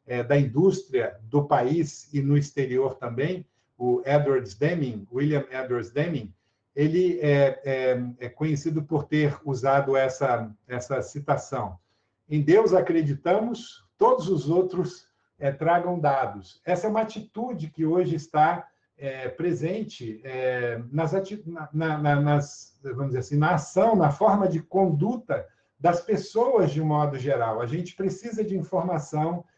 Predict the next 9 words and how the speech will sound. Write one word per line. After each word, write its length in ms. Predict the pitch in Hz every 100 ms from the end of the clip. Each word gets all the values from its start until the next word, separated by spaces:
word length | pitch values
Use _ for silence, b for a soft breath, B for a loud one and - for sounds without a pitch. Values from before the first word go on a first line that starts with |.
| _ _
para 140 | - 151
seguir 360 | 185 156 156
adiante, 600 | 165 151 156 143 120 -
precisa 440 | - 147 - 170 175
dos 240 | 170 143
dados, 400 | 151 147 107 104
precisa 580 | - 131 - 160 160 - b b b
saber, 800 | - - 185 151 180 214 135 - 156
é, 480 | 139 131 120 113